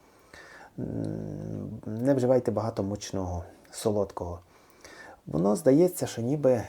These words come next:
за один раз нічого не станеться. Дійсно, с-, скоріше всього, в більшості випадків за один раз, е, м, нічого не станеться. Але день в день, так, воно з часом шкоду буде приносити. Тому бережіть своє здоров'я і висипайтеся в тому числі.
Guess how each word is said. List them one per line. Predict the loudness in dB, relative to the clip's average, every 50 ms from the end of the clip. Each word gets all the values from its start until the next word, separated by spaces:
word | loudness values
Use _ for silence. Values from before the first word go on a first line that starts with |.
| -8 -6
за | 0 2 2
один | 4 4 4
раз | 4 2 2 0
нічого | -2 -2 0 0
не | 0 -2
станеться. | -2 -4 -4 -4 -4 -4 -4 0
Дійсно, | 6 6 6 6 6 2
с-, | -4 -4 -6 -10 -12
скоріше | 0 6 6 8 8 6 4 -2
всього, | -6 0 4 4 6 6 4
в | 2 2
більшості | 2 2 2 2 -2 -6 -6 -8
випадків | -4 -2 -2 -2 -2 -2 -2
за | 0 2
один | 2 4 2 2 2
раз, | 2 0 0 -4 -6 -4
е, | -4 -2 0 -2 -2
м, | -2 -4 -4 -6 -6 -6 -6 -6 -8 -8 -4 -4
нічого | -4 0 0 0 0
не | 0
станеться. | 0 -2 -2 -2 -2 -4 -2 0
Але | 2 2 2 2 0 -2 -10 _ _ _ -20 -20 -20 -20 _ _ _ _ _ _ _
день | 2 4 6 6 6 4
в | 4
день, | 4 4 4 4 0 -4 -4
так, | -4 -4 -4 -4 -8 -16 -20 -20 _ -8
воно | -4 -2 0 0 0 0 0 0 0 -2 -2 -4 -8 -12 -18 _ _
з | -16 -4
часом | -2 -2 -2 0 -4 -8
шкоду | -4 -2 0 2 2
буде | 2 2 0 0
приносити. | -2 -2 -2 -4 -4 -6 -8 -10 -14 -16 -20 -20 _ _ _ _ _ _
Тому | -6 -4 -2 -2 -2 -2 -4 -6
бережіть | -8 -8 -4 2 4 6 6 6 4 2
своє | 0 0 -2 0
здоров'я | 0 2 2 2 2 2
і | 2 2 2 2 2
висипайтеся | 2 0 -2 -2 -4 -6 -6 -6 -8 -12 -16 -14
в | -10
тому | -8 -8 -8 -8
числі. | -10 -12 -16 -16 -16